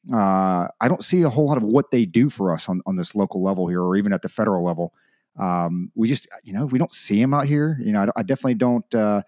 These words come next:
see, like, the meet and greets and the con-, and again, I know he's up at the legislature doing whatever, but I don't necessarily see the direct impact, you know, from our, our, our representatives,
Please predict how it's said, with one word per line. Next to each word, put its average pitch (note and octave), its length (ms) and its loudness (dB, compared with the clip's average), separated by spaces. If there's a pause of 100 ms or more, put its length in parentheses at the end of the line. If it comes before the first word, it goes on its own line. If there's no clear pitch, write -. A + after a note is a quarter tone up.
(240)
see, - 140 -2
like, A#2+ 120 0
the G#2+ 80 0
meet A#2+ 220 2
and C3+ 100 -4
greets B2+ 440 2
and G#2 60 -2
the F#2+ 40 -2
con-, A#2 240 -4
and D3 80 -4
again, C3+ 260 0
I B2 60 2
know C3 160 2
he's A#2 180 2
up A#2 100 2
at - 100 0
the A#2 60 2
legislature G#2 540 0
doing G2 300 0
whatever, F#2 400 2
but D#2+ 180 -6 (760)
I B2+ 120 6
don't B2 240 2
necessarily A2+ 340 2
see - 160 0
the G#2 100 4
direct G#2+ 280 2
impact, F#2+ 540 0
you A2 80 -2
know, F#2 140 0
from F#2 240 -4
our, F2 280 0
our, E2+ 280 -4 (880)
our F#2+ 100 2
representatives, E2+ 680 -4